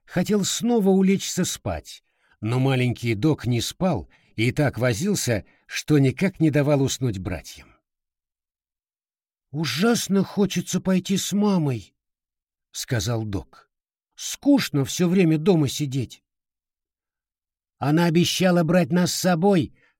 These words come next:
когда мы немного подрастем", — ответил Дикори. "Мы уже достаточно взрослые", — заявил Док. "Если б я знал дорогу, я бы обязательно пошел взглянуть,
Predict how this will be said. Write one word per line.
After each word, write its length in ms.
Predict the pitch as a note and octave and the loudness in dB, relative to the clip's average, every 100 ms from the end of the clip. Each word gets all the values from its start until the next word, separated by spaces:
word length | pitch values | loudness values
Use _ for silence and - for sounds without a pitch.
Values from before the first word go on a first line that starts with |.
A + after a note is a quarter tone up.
| _ | _
когда 360 | D#3 C#3+ E3 | -2 4 6
мы 120 | D#3 E3 | 6 6
немного 440 | F3+ G3 F3+ D#3 | 6 6 4 2
подрастем", — 760 | F#3+ G#3 G#3 - F#3 C3+ E2 - _ _ _ _ _ _ _ _ | 0 0 0 -2 -2 -2 -4 -14 _ _ _ _ _ _ _ _
ответил 600 | - A#2 A2 A#2 - A#2+ | -8 -6 -2 -2 -2 -6
Дикори. 520 | G#2+ A#2 - - - - _ _ _ _ _ _ _ _ _ _ - | -4 -6 -6 -12 -16 -20 _ _ _ _ _ _ _ _ _ _ -2
"Мы 360 | C#3+ F3 A3+ | 4 4 4
уже 340 | A#3+ A#3 F#3+ B3 | 4 0 0 0
достаточно 720 | B3 A3 A#3+ A#3+ A#3+ - A#3+ | 0 0 -2 -2 -2 -2 -2
взрослые", — 840 | F#3 G3+ C#4 B3+ - F#3+ C#3 F2+ - _ _ _ _ _ | 0 0 0 0 -2 -2 -2 -6 -16 _ _ _ _ _
заявил 560 | F#2 B2+ A#2+ A2+ A#2 G#2+ | -6 -2 -2 -2 -6 -6
Док. 440 | F#2+ - - _ _ _ _ _ _ | -10 -12 -20 _ _ _ _ _ _
"Если 540 | A#2 E2+ D3+ F3 - D#3 | -10 -4 -2 0 0 -2
б 100 | C3 | 0
я 160 | D#3+ | 0
знал 300 | A2+ D3+ E3 | 0 0 2
дорогу, 600 | D3 D3+ F#3 G#3 B2 - _ _ _ _ _ | 2 2 4 2 0 -8 _ _ _ _ _
я 220 | F#2 C3+ | -4 -2
бы 160 | C#3+ E3+ | 0 0
обязательно 800 | F3 A#3 A#3 B3+ G#3+ - C3 C3+ | 2 2 0 2 2 2 0 0
пошел 400 | D#3 C#3+ E3+ D#3 | -2 -2 0 0
взглянуть, 580 | B2 B2 E3 E3+ B3 | 0 0 2 2 0